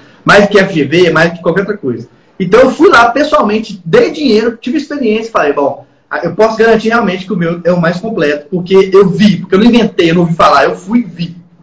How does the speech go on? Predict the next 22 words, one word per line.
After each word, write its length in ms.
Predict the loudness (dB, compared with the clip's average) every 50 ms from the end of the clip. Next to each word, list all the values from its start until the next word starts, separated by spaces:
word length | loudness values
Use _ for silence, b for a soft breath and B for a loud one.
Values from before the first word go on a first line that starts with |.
| _ _ _ _ -10
Eu 80 | -10 -8
fi-, 160 | -6 0 2
eu 120 | 2 2 2
fiz 260 | 4 2 2 4 2
isso, 160 | 2 2 2
ou 80 | 2 4
seja, 120 | 4 6
eu 40 | 6
gastei 420 | 6 4 0 -2 -4 -6 -6 -6 -4
dinheiro 440 | -2 0 2 4 4 4 4 0 B B B B B -2
pra 100 | -2 -2
poder 260 | 0 0 2 2 2
garantir 420 | 2 0 -2 -2 -4 -4 -6 -10
pros 120 | -8 -6 -6
meus 140 | -4 -2
alunos 280 | -2 -2 -2 -4 -4 -4
que 60 | -6
eu 40 | -6
oferecia 340 | -4 -2 -4 -4 -4 -6 -6
pra 140 | -4 -4 -2
eles 140 | 0 0 0 0
a, 160 | -2 -6 -8